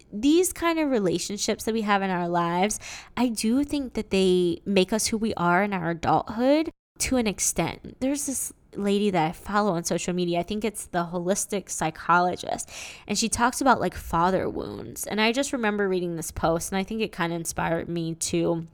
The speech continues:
come over here and just chat about this. But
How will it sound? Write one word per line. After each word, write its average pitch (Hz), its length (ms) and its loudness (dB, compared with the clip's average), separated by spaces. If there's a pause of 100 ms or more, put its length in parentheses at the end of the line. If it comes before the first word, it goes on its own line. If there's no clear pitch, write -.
(640)
come 208 200 -2
over 185 140 4
here 180 180 -4
and 175 80 -4
just - 220 -6
chat 175 180 4
about 160 320 -2
this. 156 320 0 (240)
But - 260 2